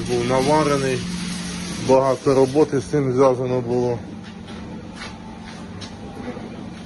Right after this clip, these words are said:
Інтернет-доступ ще не настроєний.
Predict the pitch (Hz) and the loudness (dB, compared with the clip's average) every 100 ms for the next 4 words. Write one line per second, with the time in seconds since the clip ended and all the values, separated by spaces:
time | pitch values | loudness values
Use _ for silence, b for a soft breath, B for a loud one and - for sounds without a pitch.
0 | - - - - - - - - - 123 | -14 -14 -14 -14 -14 -14 -14 -14 -12 -10
1 | 101 131 139 120 139 160 - 147 - 135 | -4 0 0 0 2 2 2 -4 -2 0
2 | 131 127 - 139 135 127 127 123 | 0 -2 0 2 2 2 2 0